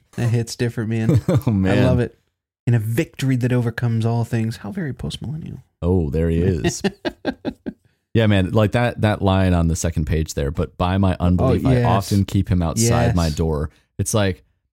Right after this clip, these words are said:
Speaker 2: no,
Speaker 1: Oof.
Speaker 2: it's, it's not that, it's not that God is far away. He's omnipresent, like, he's here. You, me,
Speaker 1: Mm-hmm.
Speaker 2: I, I'll, I'll personalize this. I'll not put this on the audit.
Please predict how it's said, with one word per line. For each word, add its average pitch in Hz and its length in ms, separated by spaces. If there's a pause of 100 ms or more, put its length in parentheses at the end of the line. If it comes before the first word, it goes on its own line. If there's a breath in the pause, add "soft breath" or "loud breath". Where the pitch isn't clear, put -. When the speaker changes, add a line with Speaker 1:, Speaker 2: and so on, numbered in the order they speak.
Speaker 2:
no, 120 240
Speaker 1:
Oof. 107 60
Speaker 2:
it's, - 280
it's - 200
not 139 240
that, 147 340
it's 113 220
not 135 200
that 139 140
God 135 260
is 135 140
far 156 220
away. 123 600 (1120)
He's 127 300 (120)
omnipresent, 123 640
like, 98 140
he's 131 280
here. 104 540 (960)
You, 98 760 (200)
me, 110 480
Speaker 1:
Mm-hmm. 107 240
Speaker 2:
I, 107 340
I'll, 107 180
I'll - 80
personalize 98 560
this. 90 200
I'll 101 60
not 98 180
put 98 120
this 101 160
on 95 80
the 90 80
audit. 101 200